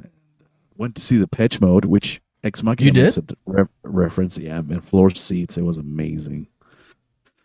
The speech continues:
Speaker 2: When?
Speaker 1: I got, uh, I got, I got plastered, uh, two weeks ago, the fifteenth, two or three weeks ago.
Speaker 2: Wow.
Speaker 1: At the Crypto. It was amazing. It was amazing.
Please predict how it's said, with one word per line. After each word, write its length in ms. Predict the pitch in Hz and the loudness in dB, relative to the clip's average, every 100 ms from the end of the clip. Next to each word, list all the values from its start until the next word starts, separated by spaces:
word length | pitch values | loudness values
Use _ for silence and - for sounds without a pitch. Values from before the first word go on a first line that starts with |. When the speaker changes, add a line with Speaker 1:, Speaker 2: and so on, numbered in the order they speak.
| _ | _
Speaker 2:
When? 240 | 120 208 285 | 4 6 6
Speaker 1:
I 120 | 107 | 4
got, 220 | 85 85 85 | 2 -4 -4
uh, 180 | 82 87 | -6 -6
I 80 | |
got, 140 | 85 - _ _ _ - | -8 -10 _ _ _ -10
I 60 | 92 | -6
got 180 | 87 | -6
plastered, 480 | - 87 - - 90 | -8 -10 -6 -4 -4
uh, 580 | 104 120 117 110 107 107 101 _ _ | -4 0 2 4 4 2 -2 _ _
two 160 | - 123 | 0 0
weeks 260 | 156 - | 0 -4
ago, 260 | 180 214 202 - | -2 0 -2 -4
the 80 | 104 | -4
fifteenth, 560 | 143 - 185 214 - _ - | -2 -2 -2 -2 -6 _ -4
two 120 | 160 | -4
or 40 | |
three 200 | 180 190 185 | -2 -4 -4
weeks 180 | 190 | -4
ago. 240 | 196 214 226 _ _ _ _ _ - | -4 -4 -4 _ _ _ _ _ -10
Speaker 2:
Wow. 380 | 113 120 120 - _ _ _ _ _ _ _ _ _ | -6 -6 -8 -14 _ _ _ _ _ _ _ _ _
Speaker 1:
At 140 | 110 - | -4 -2
the 100 | - _ - | -6 _ -8
Crypto. 880 | - 104 - - 90 80 78 73 - _ - | -4 -4 -6 -6 -4 -4 -6 -10 -16 _ -8
It 100 | 101 | -6
was 200 | 90 85 | -6 -8
amazing. 600 | 80 82 87 80 76 71 _ - | -10 -10 -8 -8 -10 -18 _ -14
It 100 | 82 | -12
was 120 | 78 | -12
amazing. 400 | 71 - 147 - | -14 -18 -18 -20